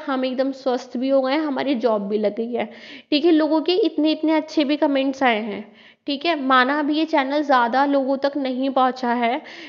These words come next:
ठीक है, लेकिन जितने भी लोगों तक पहुंचा है, वो लोग अपने एक्सपीरियंस शेयर करते हैं, अपने अनुभव शेयर करते हैं,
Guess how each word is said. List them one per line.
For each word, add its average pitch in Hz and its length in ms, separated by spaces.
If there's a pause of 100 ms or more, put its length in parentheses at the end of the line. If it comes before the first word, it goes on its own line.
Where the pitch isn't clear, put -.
(140)
ठीक 277 160
है, 330 80
लेकिन 294 320
जितने 285 340
भी 285 220
लोगों 285 280
तक 285 220
पहुंचा 277 300
है, 277 80
वो 277 180
लोग 277 220
अपने 285 320 (960)
एक्सपीरियंस 285 680
शेयर 262 440
करते 254 320
हैं, 269 80
अपने 277 260
अनुभव 262 380
शेयर 254 380
करते 233 340
हैं, 226 280